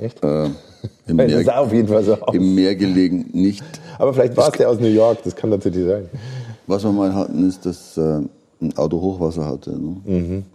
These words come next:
Speaker 2: Und,
Speaker 1: Vielleicht war's das.
Speaker 2: äh, das war dann in der Tat relativ angegriffen, aber, aber der Rahmen auch nicht, ne? Also normales
Speaker 1: Mhm.
Speaker 2: Wasser schadet zum Rahmen nicht, ne?
Speaker 1: Mhm. Mhm.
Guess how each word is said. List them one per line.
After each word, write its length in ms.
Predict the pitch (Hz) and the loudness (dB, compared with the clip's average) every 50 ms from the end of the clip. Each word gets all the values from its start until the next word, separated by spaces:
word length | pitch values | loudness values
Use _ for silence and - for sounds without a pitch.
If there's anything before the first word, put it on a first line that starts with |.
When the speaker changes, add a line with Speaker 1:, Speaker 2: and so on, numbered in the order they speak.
| _ _ | _ _
Speaker 2:
Und, 280 | - 78 73 73 73 73 | -8 -6 -4 -4 -4 -4
Speaker 1:
Vielleicht 180 | 78 82 - | -6 -6 -8
war's 100 | - 80 | -8 -6
das. 200 | 78 71 69 71 | -4 -4 -4 -4
Speaker 2:
äh, 80 | 73 71 - _ _ _ _ _ _ _ _ _ _ _ _ _ _ _ _ _ _ _ _ _ _ _ _ _ - | -4 -6 -10 _ _ _ _ _ _ _ _ _ _ _ _ _ _ _ _ _ _ _ _ _ _ _ _ _ -14
das 280 | - - - - - - | -14 -14 -14 -14 -6 -2
war 140 | - 71 76 | 0 0 2
dann 260 | - - - 71 - - _ _ _ _ _ _ _ _ _ - | 0 0 -2 -4 -6 -10 _ _ _ _ _ _ _ _ _ -6
in 80 | 80 | -4
der 160 | 76 73 69 | -2 -2 -4
Tat 380 | - - 73 64 - - - - _ _ _ _ _ _ _ _ _ _ _ _ _ _ _ _ _ _ _ _ _ _ _ _ - | -4 -4 -4 -4 -4 -6 -12 -20 _ _ _ _ _ _ _ _ _ _ _ _ _ _ _ _ _ _ _ _ _ _ _ _ -6
relativ 600 | - 90 87 82 80 - - - 80 - - - _ _ _ _ _ | -2 -2 0 0 -2 -4 -6 -10 -10 -10 -14 -20 _ _ _ _ _
angegriffen, 520 | - 90 87 85 78 - 87 82 - 131 - | -4 -2 -2 -2 -2 -2 -4 -4 -4 -4 -2
aber, 300 | - 85 90 - - - | 0 0 0 0 -2 -4
aber 140 | 80 87 90 | -4 -2 -2
der 140 | 92 92 85 | -2 -2 -2
Rahmen 340 | 82 90 104 104 98 92 76 | -2 -2 -2 0 -2 -2 -2
auch 100 | 73 90 | -2 -2
nicht, 260 | 85 73 67 - _ | -2 -2 -4 -8 _
ne? 160 | - 71 - | -8 -8 -6
Also 220 | - - 80 - 87 | -6 -8 -6 -4 -2
normales 560 | 87 80 73 71 78 73 80 85 85 - - | -2 0 0 -2 0 0 0 0 -2 -2 -4
Speaker 1:
Mhm. 60 | 67 | -4
Speaker 2:
Wasser 260 | 69 78 - - 85 | -4 -4 -4 -6 -8
schadet 340 | 80 - - 71 76 80 73 - | -8 -6 -4 -4 -2 -2 -4 -6
zum 200 | - 76 69 67 | -6 -6 -4 -4
Rahmen 320 | 69 64 62 67 65 64 | -4 -4 -4 -4 -4 -4
nicht, 160 | 67 67 - _ _ | -4 -6 -8 _ _
ne? 100 | - 71 80 76 80 80 87 87 _ _ _ _ _ _ _ - | -10 -8 -8 -8 -10 -12 -14 -18 _ _ _ _ _ _ _ -16
Speaker 1:
Mhm. 60 | 82 | -14
Mhm. 160 | 80 78 85 | -12 -12 -14